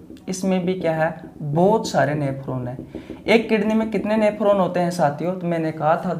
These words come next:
दस लाख नेफ्रॉन होते हैं, यानी कि एक मिलियन नेफ्रॉन होते हैं।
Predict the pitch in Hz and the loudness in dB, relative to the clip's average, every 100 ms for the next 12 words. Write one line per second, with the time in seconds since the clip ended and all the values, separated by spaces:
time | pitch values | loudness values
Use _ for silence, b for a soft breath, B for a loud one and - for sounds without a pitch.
0 | 143 190 233 - - 240 180 156 160 165 | 4 4 4 -2 2 2 4 4 4 2
1 | 170 139 135 156 156 139 131 139 147 165 | -2 -4 -2 -2 -2 -2 -4 -4 -2 -2
2 | 185 - - - 160 160 143 131 127 143 | -4 -8 -8 -4 -4 -4 -4 -2 -2 -2
3 | 160 135 127 139 143 202 233 - - - | -2 -4 -6 -2 0 0 -2 -8 -10 -12